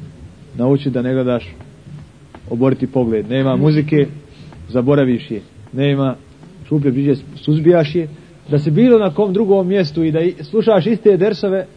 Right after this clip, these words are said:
ne bi bila, ne bi bio taj uspjeh. Jer ti samo odslušaš dersove i pustiš se kao iz škole. Opet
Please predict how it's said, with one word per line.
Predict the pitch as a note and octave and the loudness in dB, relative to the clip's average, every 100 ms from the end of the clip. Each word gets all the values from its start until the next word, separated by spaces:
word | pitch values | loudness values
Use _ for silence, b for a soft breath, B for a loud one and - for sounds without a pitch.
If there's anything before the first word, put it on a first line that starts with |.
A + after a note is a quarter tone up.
| - | -10
ne | D#3 E3 | -4 -2
bi | D3+ | 0
bila, | C#3 C#3+ C3+ | 2 2 0
ne | C#3+ D3 | -2 0
bi | |
bio | C#3 C3+ | 2 2
taj | B2 A#2 G#2+ | 0 -4 -6
uspjeh. | - - - - B B - | -10 -16 -20 -20 B B -4
Jer | D3+ | 2
ti | G3+ | 2
samo | A3 G3+ | 4 4
odslušaš | G3+ - F3 D#3 | 2 2 2 2
dersove | G#3 - G3 F3+ G#3+ | 0 2 4 4 2
i | - - - - - - - - - - | -2 -12 -20 -20 -20 -20 -20 -20 -20 -2
pustiš | G#3+ F#3+ E3 | 0 2 2
se | F3 | 2
kao | G3+ F#3+ | 4 4
iz | F3+ | 4
škole. | D3 - C3+ D#3 | 2 0 2 2
Opet | F#3+ F3+ D#3 | 0 0 0